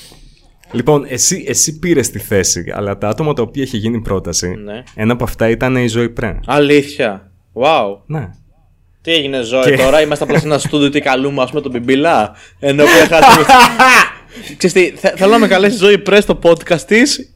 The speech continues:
Speaker 2: για να γίνει αυτή η κουβέντα. Αν το δει
Speaker 1: Κοίτα.
Speaker 2: ποτέ η Ζώη Πρέ αυτό το βίντεο και βρεθώ Αθήνα, Αθήνα δεν είναι η Ζώη; Θα ήθελα πάρα πολύ να
Speaker 1: Δεν
Speaker 2: το
Speaker 1: έχω
Speaker 2: νομίζω
Speaker 1: ιδέα.
Speaker 2: Αθήνα είναι. Θα ήθελα πάρα πολύ να το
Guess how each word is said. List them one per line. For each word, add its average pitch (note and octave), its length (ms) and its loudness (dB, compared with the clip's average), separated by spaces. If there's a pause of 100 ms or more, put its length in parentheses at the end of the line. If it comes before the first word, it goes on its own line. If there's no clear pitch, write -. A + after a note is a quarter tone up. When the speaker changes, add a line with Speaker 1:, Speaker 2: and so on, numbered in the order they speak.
(220)
Speaker 2:
για E3+ 340 0
να E3+ 220 2
γίνει F#3 240 -6
αυτή F#3+ 260 -8
η F3+ 60 -8
κουβέντα. D#3 480 -2 (800)
Αν D#3+ 180 -2 (160)
το E3 80 -8
δει C#3+ 80 -4
Speaker 1:
Κοίτα. E3 160 0
Speaker 2:
ποτέ D#3 220 2
η C#3+ 80 4
Ζώη C3+ 480 0
Πρέ C3+ 220 0
αυτό C3 140 -2
το B2+ 160 -8
βίντεο C3 260 -8
και A#2+ 220 -6
βρεθώ A2+ 380 -6
Αθήνα, B2+ 880 -10 (100)
Αθήνα A2 320 -12
δεν F#2+ 160 -12
είναι G2+ 120 -14
η - 20 -14
Ζώη; G#2+ 340 -10 (460)
Θα - 100 -16
ήθελα C3+ 220 -8
πάρα A#2 220 -6
πολύ G2+ 160 -14
να G2 60 -10
Speaker 1:
Δεν F#2 120 -2
Speaker 2:
το F#2+ 60 -2
Speaker 1:
έχω F#2 200 -6
Speaker 2:
νομίζω F2+ 220 -4
Speaker 1:
ιδέα. E2+ 120 -6
Speaker 2:
Αθήνα G#2+ 300 -10
είναι. F#2+ 100 -14
Θα - 100 -20
ήθελα C#3+ 200 -12
πάρα B2 200 -4
πολύ G2 200 -14
να F#2+ 100 -16
το F#2+ 100 -16